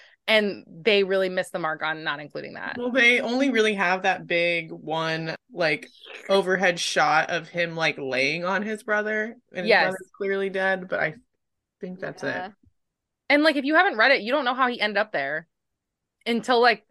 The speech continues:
Speaker 1: episode six, where they're like, they didn't burn the bodies, they, like, sent them out, and you're like,
Speaker 2: Mm-hmm. Well, uh, Wyland says that in, like,
Speaker 1: Yeah.
Speaker 2: the third episode, I think. I just watched it.
Speaker 1: All right. Three episodes.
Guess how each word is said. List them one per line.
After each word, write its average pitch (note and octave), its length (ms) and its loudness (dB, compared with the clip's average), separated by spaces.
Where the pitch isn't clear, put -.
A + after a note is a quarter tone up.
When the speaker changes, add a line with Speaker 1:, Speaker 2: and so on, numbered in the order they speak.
Speaker 1:
episode G#3+ 460 -2
six, - 560 0
where G3+ 120 -2
they're G3+ 180 4
like, F3+ 280 0
they A3+ 100 4
didn't G#3 160 0
burn G3 160 2
the F3+ 60 -6
bodies, F3 320 2
they, F#3 120 0
like, F3+ 160 0
sent E3+ 180 -8
them E3+ 100 -8
out, E3+ 180 0
and E3+ 100 -6
you're E3+ 100 -2
like, E3+ 200 0
Speaker 2:
Mm-hmm. F#3 360 -8
Well, G#3+ 200 2
uh, F3+ 300 4
Wyland F#3 520 0
says D#3 240 -4
that D3+ 240 -2
in, D#3+ 120 -8
like, C#3 160 -6
Speaker 1:
Yeah. F3 400 0
Speaker 2:
the D#3+ 220 -12
third C#3 240 -2
episode, - 380 -10
I D3 80 -8
think. D#3+ 260 -12
I D#3 120 -8
just D#3 160 -14
watched - 280 -10
it. - 140 -16
Speaker 1:
All D3+ 60 -8
right. A#2 240 -12
Three D3+ 140 -10
episodes. - 500 -14